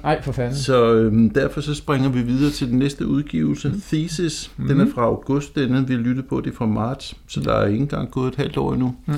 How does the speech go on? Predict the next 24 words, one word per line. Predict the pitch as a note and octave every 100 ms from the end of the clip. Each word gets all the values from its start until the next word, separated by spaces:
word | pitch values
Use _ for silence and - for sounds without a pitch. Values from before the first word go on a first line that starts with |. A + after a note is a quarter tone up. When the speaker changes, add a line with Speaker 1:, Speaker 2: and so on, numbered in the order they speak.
| D#3+ E3+ - -
Speaker 2:
Men, | C3 A#2+
øh, | A#2+ A2 G#2 G#2
tingene | G#2 - D#3+ D#3
bliver | D3 D3
alligevel | D3+ F3+ D#3
lidt | G3+ G3+
mere | E3+ D#3
spændstige | - D3+ D#3 - E3
og | C#3+
lidt | D3 -
mere, | D#3 D#3 D3+ C#3 C3
øh, | A#2 -
krasbørstige | B2 A#2 - C#3 C3+ C#3+ C#3
på | C3+
Speaker 1:
Mm. | D3 C#3 D#3+ A#2+ A#2+
Speaker 2:
i | A#2+
hvert | B2
fald | B2 A#2+
nogle | B2+ C#3+
af | C3+
numrene | A#2 B2+ B2
på | -
Thesis. | - C#3 C3+ - C#3+
Speaker 1:
Ja. | -